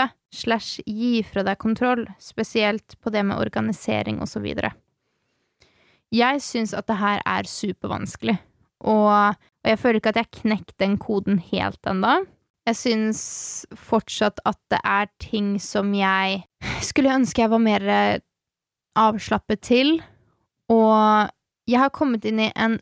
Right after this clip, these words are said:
veldig strukturert periode igjen.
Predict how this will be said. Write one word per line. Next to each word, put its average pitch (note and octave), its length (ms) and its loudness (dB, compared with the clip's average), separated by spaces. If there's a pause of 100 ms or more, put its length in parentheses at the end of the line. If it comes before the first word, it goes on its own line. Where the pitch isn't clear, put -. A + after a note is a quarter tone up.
(140)
veldig G#3 760 0 (560)
strukturert G#3+ 840 0 (200)
periode G#3 480 2
igjen. F3+ 280 -2